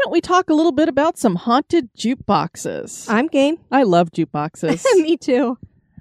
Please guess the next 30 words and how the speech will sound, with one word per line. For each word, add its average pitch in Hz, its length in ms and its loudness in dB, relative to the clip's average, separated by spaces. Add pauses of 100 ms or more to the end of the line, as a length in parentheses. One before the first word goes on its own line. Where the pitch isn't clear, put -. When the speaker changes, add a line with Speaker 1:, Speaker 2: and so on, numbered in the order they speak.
(240)
Speaker 1:
Paul 381 200 -2
Seaburn 269 420 0
wrote 226 200 4
an 226 80 -6
article 254 460 2
on 233 140 0
the 240 60 0
Mysterious 269 520 -2
Universe 240 380 2
website 226 420 0
about 214 220 2
a 185 40 -2
haunted 185 340 0
jukebox. 180 680 -2 (420)
This 285 140 0
was 302 120 2
a 226 80 6
nineteen 262 460 2
fifty-four 285 580 0
Seeburg 269 480 0
Model 262 380 0
H 254 260 -2
F 269 260 0
one 208 260 -2
hundred 240 300 0
R 226 380 2
owned 208 220 0
by 208 100 0
Richard 180 380 -2
Loban. 214 420 0